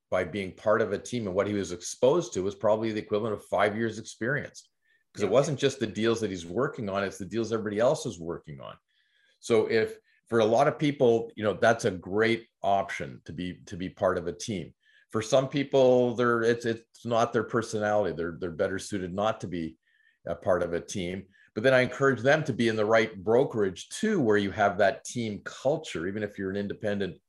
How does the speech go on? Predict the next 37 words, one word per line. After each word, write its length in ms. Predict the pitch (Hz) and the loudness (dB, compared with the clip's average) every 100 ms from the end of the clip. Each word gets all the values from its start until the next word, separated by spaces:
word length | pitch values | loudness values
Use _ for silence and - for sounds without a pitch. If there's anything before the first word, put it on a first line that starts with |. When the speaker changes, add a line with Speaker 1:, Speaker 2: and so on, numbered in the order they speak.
| _ _ _ | _ _ _
Speaker 1:
contractor 800 | - 117 135 - 98 92 - 90 | -4 -4 -4 0 2 2 0 -4
there, 440 | 80 85 87 85 - _ _ _ | 0 2 4 2 -6 _ _ _
you 140 | 92 101 | -12 -10
can 140 | 90 | -10
still 320 | - 123 120 | -4 2 2
be 160 | 107 101 | 2 -2
exposed 680 | 95 - - 107 120 120 - | -4 -6 0 2 4 0 -6
to 60 | |
what 120 | 90 92 | -2 0
other 180 | 92 | 0
people 340 | 87 95 85 90 | -2 -6 -4 -4
are 60 | |
doing. 240 | 80 98 90 | -2 -4 -6
You 80 | 85 | -8
can 140 | 85 | -10
still 400 | - 117 110 - _ _ _ 82 | -2 0 0 -4 _ _ _ -8
go 240 | 78 117 117 | 0 2 2
to 120 | - | -2
cover 300 | - 110 110 | 0 0 0
for 160 | 104 | -4
somebody 420 | 92 - 107 101 104 | -6 -2 0 2 4
else's 500 | 113 - 101 85 - | 2 0 -4 -8 -4
open 300 | 101 - 87 | -2 -2 -6
house 580 | 80 92 82 82 - - _ - | -2 0 0 -4 -10 -14 _ -14
and 100 | 92 | -2
have 160 | 95 95 | 0 0
an 80 | |
opportunity 720 | 95 92 95 - 101 90 87 87 | 0 -2 -4 -6 -6 -6 -6 -8
to, 460 | - 90 82 82 - | -6 -4 -4 -6 -10
to 120 | 95 | -8
meet 300 | 87 92 - | -6 -6 -8
some 220 | - 80 - | -10 -10 -8
people, 360 | 90 - 90 85 | -8 -6 -4 -6
and, 140 | 85 | -6
and 180 | 82 87 | -10 -10
people 280 | 98 85 90 | -12 -8 -6
aren't 220 | 87 | -4